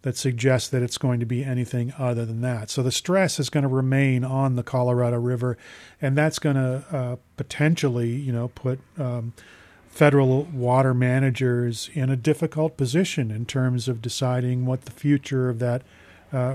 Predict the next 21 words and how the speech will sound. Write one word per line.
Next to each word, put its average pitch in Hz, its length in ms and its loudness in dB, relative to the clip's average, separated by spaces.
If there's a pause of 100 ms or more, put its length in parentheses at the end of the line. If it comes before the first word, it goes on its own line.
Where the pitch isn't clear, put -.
river 131 320 2
is 117 120 -2
gonna 127 220 0
be. 131 300 2
You 139 180 -2
know, 139 120 4
there, 135 280 2 (540)
if 151 160 -2
you're 160 240 6
a, 127 180 4 (420)
an 135 120 2
attorney 156 500 4
who 123 140 4
specializes 131 920 2
in, 123 380 -2
in 120 240 -4
water 131 420 2
law, 123 540 2 (420)
you're 123 200 0
probably, 135 920 2
um, 120 440 -4